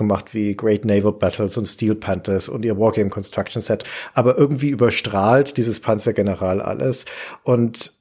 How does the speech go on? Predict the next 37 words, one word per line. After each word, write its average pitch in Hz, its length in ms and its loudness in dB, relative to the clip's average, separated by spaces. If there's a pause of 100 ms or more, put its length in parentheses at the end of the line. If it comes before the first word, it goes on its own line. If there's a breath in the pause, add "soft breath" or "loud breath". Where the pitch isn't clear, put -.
ich - 180 -2
hab - 160 -4
nie 123 280 2
irgendeines 160 720 2
von 147 140 -2
der 156 100 2
Serie 147 400 -2
gespielt. - 540 -6
Auch 120 100 0
nicht 143 220 0
die 143 100 2
Ableger, 160 460 2
die 120 120 0
dann 107 220 2
kamen, 101 440 -2
das - 440 -2 (200)
Pacific - 460 0
Admiral 110 400 0
oder 110 140 2
Star 107 400 2
General, 104 380 4
das 104 160 -2
ist - 160 -8
dann 107 100 2
im 107 220 -2
Science 107 260 0
Fiction 107 340 -6
oder 113 200 0
Fantasy 110 460 -2
General, 104 500 0 (480 loud breath)
in - 160 -12
Fantasy, 117 480 0
wie 113 80 -2
der 104 100 4
Name 104 280 0
schon 104 160 -8
sagt. 104 340 0